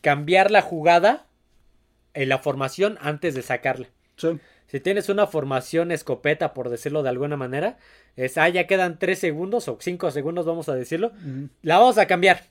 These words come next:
Speaker 1: Y cambias la formación y los jugadores se reacomodan, entonces la defensiva ya
Speaker 2: Sí,
Speaker 1: no le da,
Speaker 2: sí, sobre
Speaker 1: ya no
Speaker 2: todo,
Speaker 1: ajusta.
Speaker 2: sobre todo para confundir a la defensiva, porque
Speaker 1: Sí.
Speaker 2: las defensivas, cuando se, se forma la ofensiva,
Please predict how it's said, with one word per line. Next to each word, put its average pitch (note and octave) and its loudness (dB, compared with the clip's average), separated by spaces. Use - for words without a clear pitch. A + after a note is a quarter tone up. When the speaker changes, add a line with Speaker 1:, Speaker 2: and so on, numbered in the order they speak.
Speaker 1:
Y C3 -10
cambias F#3 2
la D3+ -2
formación C#3 -2
y F3 -4
los C#3 -6
jugadores C#3 0
se C#3 2
reacomodan, D3 -2
entonces D#3+ -6
la C#3+ -2
defensiva C3+ -2
ya A3 4
Speaker 2:
Sí, F3+ 2
Speaker 1:
no D3+ 2
le B2+ -2
da, B2+ -8
Speaker 2:
sí, F#3+ -2
sobre D3 2
Speaker 1:
ya D3+ 4
no E3 2
Speaker 2:
todo, E3+ 6
Speaker 1:
ajusta. D#3+ -4
Speaker 2:
sobre C3+ -4
todo F3 -2
para B2+ -2
confundir C3+ -4
a D3+ 0
la A#2 -4
defensiva, A#2 -6
porque A2 -10
Speaker 1:
Sí. C#3+ 0
Speaker 2:
las C3 -2
defensivas, D#3+ -4
cuando A#2 -8
se, A#2 -8
se A#2 -12
forma D#3+ -2
la A#2 -6
ofensiva, C#3 -6